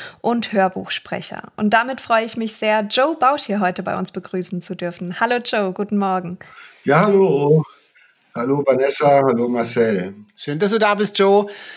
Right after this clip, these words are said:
Speaker 3: Wir sind gespannt. <laughs>
Speaker 1: Und bevor wir mit den Fragen loslegen, erzählt doch erstmal, wie ihr beide euch kennengelernt habt.
Speaker 2: Was, äh, Marcel, fängst du an?
Speaker 3: Ja, das war bei so einer, das war bei so einer Sendung, ne? Wie, wie,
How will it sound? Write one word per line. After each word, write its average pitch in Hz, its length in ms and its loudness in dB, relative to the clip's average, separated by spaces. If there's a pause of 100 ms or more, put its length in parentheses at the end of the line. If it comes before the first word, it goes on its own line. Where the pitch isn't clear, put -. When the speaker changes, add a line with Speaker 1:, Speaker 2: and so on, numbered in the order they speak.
(340)
Speaker 3:
Wir 120 160 -8
sind 139 180 -8
gespannt. 127 580 -4 (260)
<laughs> - 260 -12
Speaker 1:
Und 262 260 -2
bevor 277 380 0
wir 302 80 -2
mit 254 200 -6
den 233 220 -2
Fragen 226 640 -4
loslegen, 208 880 -6
erzählt 277 460 -6
doch 254 180 -2
erstmal, 226 540 -4
wie 226 180 -10
ihr 277 200 -6
beide 254 420 -4
euch - 260 -8
kennengelernt 180 720 -8
habt. - 240 -16 (360)
Speaker 2:
Was, 98 280 -4
äh, 110 80 -4 (120)
Marcel, 151 340 4
fängst 147 300 0
du 147 140 0
an? - 160 2
Speaker 3:
Ja, 277 100 4
das 190 240 0
war 175 140 0
bei 180 140 2
so 175 100 -4
einer, 175 240 0
das 165 200 -4
war 170 140 0
bei 180 140 4
so 170 80 0
einer 170 180 0
Sendung, 170 480 0
ne? 151 160 -4
Wie, 170 300 -8
wie, 131 180 -12